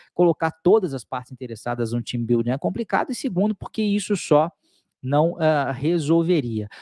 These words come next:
Também não é solicitar que o patrocinador participe mais do projeto, até porque há várias, o, a, aparentemente não é só um problema com o patrocinador e, e não é papel dele, né,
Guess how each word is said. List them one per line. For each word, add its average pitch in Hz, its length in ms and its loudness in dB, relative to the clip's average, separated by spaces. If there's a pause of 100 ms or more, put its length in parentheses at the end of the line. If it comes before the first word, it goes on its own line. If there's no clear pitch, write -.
(140)
Também 269 300 0
não 285 180 4
é 156 200 4
solicitar 156 500 -6
que - 60 -20
o - 20 -16
patrocinador 123 540 -4
participe - 420 -6
mais 117 160 -2
do 113 60 -8
projeto, 123 240 -2
até 139 120 -4
porque 151 440 -2 (320)
há 135 120 2
várias, 139 680 0
o, 135 160 -8
a, 127 280 -4
aparentemente 139 680 -2
não 156 80 0
é 156 100 2
só - 140 0
um 170 80 0
problema 147 340 0
com 156 140 -4
o 156 40 -8
patrocinador 143 840 2
e, 117 220 -6
e 127 100 -6
não 135 240 -4
é 165 80 -2
papel 147 580 2
dele, 127 360 -2
né, 123 260 -4